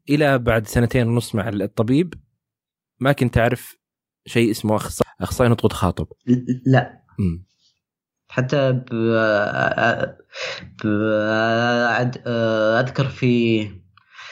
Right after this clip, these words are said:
Speaker 2: آه، الجلسة الأخيرة مع، آه، الدكتور.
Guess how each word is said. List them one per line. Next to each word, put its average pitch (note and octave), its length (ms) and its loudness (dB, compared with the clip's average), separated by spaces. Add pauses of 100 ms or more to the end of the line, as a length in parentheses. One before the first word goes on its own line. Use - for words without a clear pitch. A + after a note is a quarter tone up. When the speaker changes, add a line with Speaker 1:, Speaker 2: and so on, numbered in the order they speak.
(360)
Speaker 2:
آه، G2 240 0
الجلسة B2 480 2
الأخيرة A#2 1700 0
مع، G2+ 400 -2
آه، A2 460 2
الدكتور. A#2 840 2